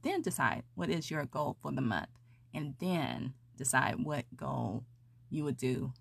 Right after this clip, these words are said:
this week. What is your goal for the week? So work on that. Baby steps. Then you will be able to accomplish the bigger goal, the bigger picture. So work on that this week.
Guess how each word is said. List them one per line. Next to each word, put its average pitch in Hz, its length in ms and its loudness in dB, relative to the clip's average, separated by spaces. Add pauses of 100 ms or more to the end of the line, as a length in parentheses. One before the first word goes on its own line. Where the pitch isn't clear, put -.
this 131 300 0
week. - 380 -10 (180)
What 185 180 -2
is 135 200 -2
your 147 160 -2
goal - 400 -2 (100)
for 139 120 -4
the 117 120 -4
week? - 360 -10 (500)
So - 120 -2
work 247 280 2
on - 180 2
that. - 300 -2 (800)
Baby 233 260 6
steps. - 640 -4 (380)
Then 170 320 6
you 175 140 4
will 175 80 4
be 165 240 -2
able 139 400 0 (240)
to - 80 -6
accomplish 156 580 -2
the 143 120 -10
bigger 175 260 -2
goal, 151 320 -4 (160)
the 160 60 -8
bigger 143 260 -6
picture. - 480 -8 (340)
So - 320 -4 (240)
work 247 240 -2
on 190 120 2
that 160 260 4
this - 180 -6
week. - 180 -4